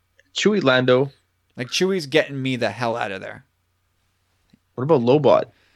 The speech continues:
Speaker 1: Lobot would have been pretty cool. <laughs>
Speaker 2: He doesn't, he doesn't speak.
Speaker 1: He, that's it. He'd just be like,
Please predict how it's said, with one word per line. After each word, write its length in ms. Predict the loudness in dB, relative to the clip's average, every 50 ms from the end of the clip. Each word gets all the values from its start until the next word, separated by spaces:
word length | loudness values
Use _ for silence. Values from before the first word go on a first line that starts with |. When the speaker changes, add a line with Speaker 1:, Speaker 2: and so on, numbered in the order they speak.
| _ _ _ -10
Speaker 1:
Lobot 320 | -8 -6 -4 -4 -4 -2
would 100 | -2 -4
have 60 | -2 -2
been 160 | -2 -4 -4
pretty 200 | -6 -6 -6 -6
cool. 380 | -2 -2 0 0 0 -2 -6 -12 _ _ _ _ _ _ _ _ _ _ _ -12
<laughs> 80 | -10 -10 -10 -10 -10 -12 -12 -10 -12 -14 -14 -16 -20 -20 _ _ _ _ _
Speaker 2:
He 60 | -4 -4
doesn't, 260 | -4 -2 -2 -6 -4
he 80 | -4 -4
doesn't 180 | -4 -4 -6
speak. 580 | -6 -8 -4 -2 -2 0 0 -2 -4 -10 -18 _ _ _ _ _ _ _ _ _ _ _ _ _ _ _ _ _ _ _ _ -6
Speaker 1:
He, 260 | 0 0 0 0 0 _
that's 260 | 2 2 2 4 4
it. 160 | 4 4 4
He'd 140 | 4 2 2
just 180 | 2 0 2 4
be 120 | 6 6
like, 280 | 6 6 4 0 -6